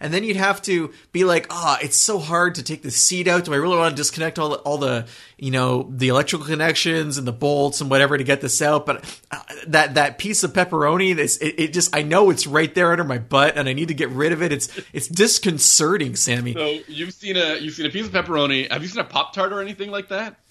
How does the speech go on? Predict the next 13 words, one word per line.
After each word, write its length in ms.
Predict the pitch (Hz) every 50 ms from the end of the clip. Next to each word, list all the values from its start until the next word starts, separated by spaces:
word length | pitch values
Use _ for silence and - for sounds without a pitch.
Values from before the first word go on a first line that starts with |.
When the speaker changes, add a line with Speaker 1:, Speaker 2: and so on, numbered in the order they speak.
| _ _
Speaker 1:
I 560 | 156 170 208 233 233 233 240 240 208 - - _ _ _ _
would, 460 | 202 160 156 170 160 156 - - - - _
I 60 | 156
respect 480 | 170 208 214 202 - - 185 175 170 -
Pop-Tarts 420 | 175 156 - - 160 156 147 -
too 140 | - - 151
much 240 | 143 139 135 131 -
to 80 | - 151
ever 220 | 135 131 143 139
let 180 | 131 127 127 -
them 300 | 131 127 123 120 113 117
go 200 | 127 131 139 -
uneaten. 560 | 120 123 120 117 117 120 - 151 151 151